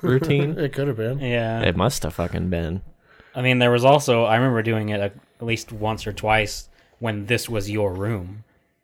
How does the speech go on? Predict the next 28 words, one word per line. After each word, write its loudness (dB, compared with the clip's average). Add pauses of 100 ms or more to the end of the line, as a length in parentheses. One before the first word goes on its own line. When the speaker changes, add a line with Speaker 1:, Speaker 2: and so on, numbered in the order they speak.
(520)
Speaker 3:
When -6
this -2
was -6
your, 2
like, -4
gaming -2
room. -2
'Cause 0
I 6
remember 4
Speaker 1:
Mm-hmm. -2
Speaker 3:
I 4
had 0
to -10
take -2
over -2
your -2
computer -6
and -8
I -4 (840)
had -2
to -8
ask -2
you -8
how -4
to -8 (100)
access -10
everything. -12